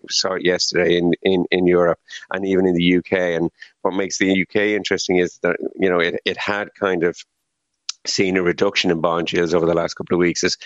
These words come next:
people got used to the idea that maybe the Bank of England would start cutting rates, but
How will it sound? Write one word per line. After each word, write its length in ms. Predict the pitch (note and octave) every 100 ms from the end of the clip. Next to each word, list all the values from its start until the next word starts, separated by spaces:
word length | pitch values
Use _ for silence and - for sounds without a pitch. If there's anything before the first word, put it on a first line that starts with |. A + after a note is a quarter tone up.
| - - -
people 260 | G#2+ G2
got 280 | E2+ F2+ F2
used 380 | F#2 G2 G2 -
to 80 | F2+
the 60 |
idea 240 | F2+ F2 F2
that 160 | F2
maybe 260 | F2+ F2+ E2
the 80 | E2
Bank 240 | F2 E2+
of 80 | E2
England 300 | F2 E2 D#2+
would 360 | E2+ E2 C#2+ -
start 360 | - E2+ D#2+
cutting 340 | - F#2+ F2+ E2+
rates, 360 | E2+ D#2 -
but 220 | - F2+